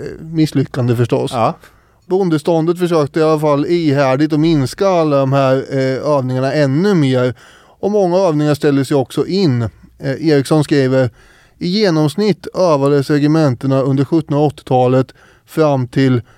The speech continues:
Speaker 1: krigsutbrottet med Ryssland sjuttonhundraåttioåtta endast var tredje eller fjärde år mot de tänkta årliga övningarna.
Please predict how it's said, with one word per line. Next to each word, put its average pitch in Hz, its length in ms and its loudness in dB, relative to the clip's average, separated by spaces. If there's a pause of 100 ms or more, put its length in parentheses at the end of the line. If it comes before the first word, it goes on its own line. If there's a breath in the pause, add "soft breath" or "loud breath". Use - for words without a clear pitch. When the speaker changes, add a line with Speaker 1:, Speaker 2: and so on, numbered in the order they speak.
(140 soft breath)
Speaker 1:
krigsutbrottet 143 800 -2
med 156 160 0
Ryssland 143 460 0
sjuttonhundraåttioåtta 131 1000 -2
endast 135 500 0
var 135 100 0
tredje 156 720 -2
eller 135 160 0
fjärde 165 540 0
år 127 360 0 (360 soft breath)
mot 180 360 0
de 165 160 2
tänkta 147 460 0
årliga 143 500 0
övningarna. 123 640 -2